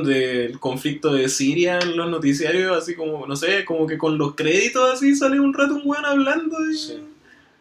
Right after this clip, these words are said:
Speaker 1: se acabó, ¿cachai? Como que nada.
Speaker 2: Oye, ¿sabéis lo que no hemos comentado? Que me acordé un poco, bueno, no sé cómo hice la conexión, pero sobre los Globos de Oro y
Speaker 1: Oh,
Speaker 2: toda la
Speaker 1: ¿verdad?
Speaker 2: campaña como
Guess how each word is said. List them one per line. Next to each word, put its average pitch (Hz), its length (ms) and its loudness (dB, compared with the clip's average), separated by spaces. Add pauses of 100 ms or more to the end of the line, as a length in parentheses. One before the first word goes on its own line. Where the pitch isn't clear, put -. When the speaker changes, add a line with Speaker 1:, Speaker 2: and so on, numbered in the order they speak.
(120)
Speaker 1:
se - 160 -2
acabó, 135 320 2
¿cachai? - 420 0
Como 113 360 -4
que 107 340 -4
nada. 349 540 0
Speaker 2:
Oye, - 180 2
¿sabéis 120 260 2
lo 165 140 -2
que 165 80 0
no 170 60 -2
hemos 170 160 -2
comentado? 170 520 -2
Que 170 80 -4
me 156 80 -2
acordé 143 480 2
un 151 120 0
poco, 151 580 0 (380)
bueno, 120 160 -10
no 123 60 -14
sé 135 120 -10
cómo 143 300 -10
hice 143 180 -2
la 143 100 0
conexión, 147 400 -4
pero 135 380 0 (460)
sobre 117 880 2
los 110 180 -2
Globos 143 380 2
de 127 80 0
Oro 156 320 0 (340)
y 120 460 -8 (440)
Speaker 1:
Oh, 262 280 8
Speaker 2:
toda 320 80 8
la 302 140 10
Speaker 1:
¿verdad? 208 240 4
Speaker 2:
campaña 311 440 4
como 139 760 -2